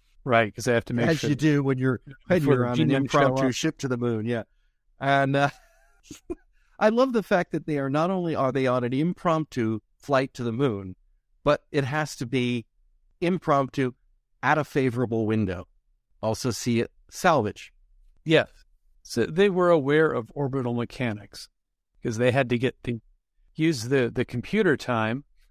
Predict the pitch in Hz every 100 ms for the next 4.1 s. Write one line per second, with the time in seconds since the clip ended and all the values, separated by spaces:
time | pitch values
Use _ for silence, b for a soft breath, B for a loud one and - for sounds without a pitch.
0 | _ _ - 147 131 - - 135 - 127
1 | 120 110 - - 120 110 110 104 101 98
2 | _ _ _ _ _ 117 113 113 - 120
3 | 120 104 - - - - _ _ - -